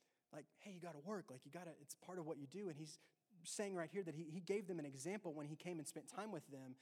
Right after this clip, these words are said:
And this is what it says, says, "Don't permit them to freeload on the rest. We showed you how to pull your weight when you were with, when we were with you. So get on with it." We didn't sit around on our hands expecting others to take care of us.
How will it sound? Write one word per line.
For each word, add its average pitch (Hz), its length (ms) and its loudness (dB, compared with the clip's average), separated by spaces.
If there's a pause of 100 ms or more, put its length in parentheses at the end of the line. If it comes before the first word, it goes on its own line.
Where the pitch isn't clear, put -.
(180)
And 156 100 2
this 165 80 2
is - 60 4
what 165 100 2
it 151 60 0
says, 147 200 4
says, 139 260 2 (300)
"Don't 233 300 12
permit 240 420 10
them 156 300 8 (180)
to 190 100 8
freeload 170 800 8 (360)
on 170 100 10
the 180 80 10
rest. 190 460 10 (600)
We 247 120 10
showed 269 420 12
you 196 100 4
how 180 120 12
to 170 80 8
pull 233 240 2
your 247 160 6
weight 180 340 6 (160)
when 170 140 6
you 190 120 10
were 180 80 12
with, 202 160 6 (320)
when 175 140 2
we 202 100 8
were 185 80 12
with 233 280 6
you. 131 120 0 (340)
So 214 220 12
get 269 200 12
on 294 180 12
with - 180 6
it." 135 160 2 (400)
We 220 120 10
didn't 262 220 10
sit 214 260 10
around 180 400 12
on 170 100 12
our 156 100 10
hands 160 300 8
expecting 180 540 8
others 170 220 8
to - 60 -4
take 156 220 0
care 160 220 6
of 175 100 2
us. 208 260 6